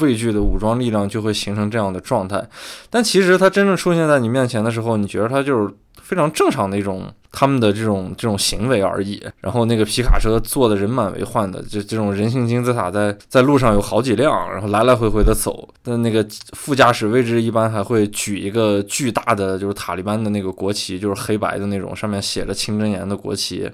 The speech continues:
然后在街上来来回回的走。人们也很兴奋，然后路，路，路两边站满了人，所有的车都在，就挤在一起，人和车都是那样，整个把那个马路围的是水泄不通。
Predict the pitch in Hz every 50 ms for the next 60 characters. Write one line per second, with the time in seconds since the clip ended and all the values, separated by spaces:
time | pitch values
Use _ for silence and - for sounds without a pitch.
0 | - _ - 90 95 101 104 101 101 - 107 104 104 110 101 98 101 110 120 117
1 | 110 110 101 98 101 101 - - 101 - - - - - - - - - - -
2 | - - - 120 151 185 180 180 175 143 123 - - 170 156 139 - 165 156 135
3 | 117 107 107 113 117 113 110 110 110 107 - - 156 156 151 135 127 143 151 160
4 | 160 151 151 165 165 143 120 104 104 117 127 131 - - - - 156 127 101 87
5 | 85 98 98 95 90 92 98 95 98 - - 123 135 127 120 113 - - 120 120
6 | 117 123 120 117 123 117 107 107 107 104 - - - - - - - - - _
7 | - 113 110 107 - - - - - - 107 92 95 117 127 127 127 110 107 -
8 | - 104 92 90 92 95 98 101 117 123 120 - - - 120 123 120 135 135 135
9 | 127 110 104 101 98 95 92 92 92 - _ - - - - - - - - -
10 | _ - - 101 104 131 131 107 - 104 110 113 120 120 110 87 92 101 107 113
11 | 107 104 104 - - - 104 95 98 98 113 127 117 110 107 - - 104 90 98
12 | - 160 127 101 98 - - 95 90 90